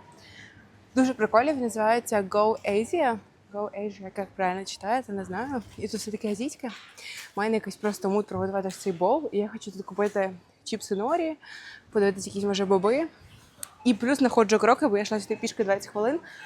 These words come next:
Але я одягнулася занадто жарко, в нас сьогодні так тепло. Я ще йшла всюди, де немає тінька. <laughs> Я вже вся мокра, я вже не рада, що я ходжу ці кроки, я вже хочу додому в душ. Коротше, а я тільки десь п'ять чи шість тисяч кроків пройшла,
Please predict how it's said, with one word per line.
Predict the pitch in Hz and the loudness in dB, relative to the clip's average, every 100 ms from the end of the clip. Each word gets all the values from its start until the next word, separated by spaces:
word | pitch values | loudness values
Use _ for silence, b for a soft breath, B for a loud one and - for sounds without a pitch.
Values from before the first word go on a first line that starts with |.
| B B | B B
Але | - 214 214 202 | 6 6 6 6
я | 208 | 8
одягнулася | 220 208 202 294 247 | 6 6 4 4 4
занадто | 208 214 226 208 | 4 2 2 0
жарко, | 196 220 294 208 | 2 2 0 -4
в | 180 | -2
нас | 220 220 | -2 -2
сьогодні | 214 220 202 | -4 -2 0
так | 226 214 - | 4 4 2
тепло. | 202 240 302 226 - B B B B | -2 -2 -2 -8 -8 B B B B
Я | 233 | 2
ще | 226 | 2
йшла | - 240 | 0 4
всюди, | 233 - 240 | 4 4 2
де | 208 | 4
немає | 202 208 208 | 2 2 2
тінька. | 208 202 196 226 262 | 2 0 6 6 6
<laughs> | - | 2
Я | 277 262 | 6 8
вже | 277 | 8
вся | 269 - 277 | 4 2 4
мокра, | 240 262 - 277 | 4 4 4 6
я | 269 | 8
вже | 277 | 8
не | 269 269 | 6 6
рада, | 254 262 240 | 4 4 2
що | 247 | 0
я | 233 | 2
ходжу | 254 240 | 2 2
ці | - | -4
кроки, | - 226 262 254 | 4 6 6 4
я | |
вже | 233 | 0
хочу | 247 247 262 | -2 -2 -2
додому | 247 220 254 254 | -2 0 2 2
в | 226 | -2
душ. | 196 226 320 - - B B B B B B _ - | -4 -4 -4 -8 -14 B B B B B B _ -4
Коротше, | 233 226 226 - | 2 4 4 4
а | 214 | 2
я | 214 | 2
тільки | 240 294 226 | 0 2 0
десь | 208 | 0
п'ять | - 226 233 | -2 2 2
чи | 233 | 0
шість | 220 226 | -4 -4
тисяч | 208 - | -8 -8
кроків | 220 208 196 202 | -2 -2 -2 -8
пройшла, | 214 202 208 202 | -6 -6 -4 -2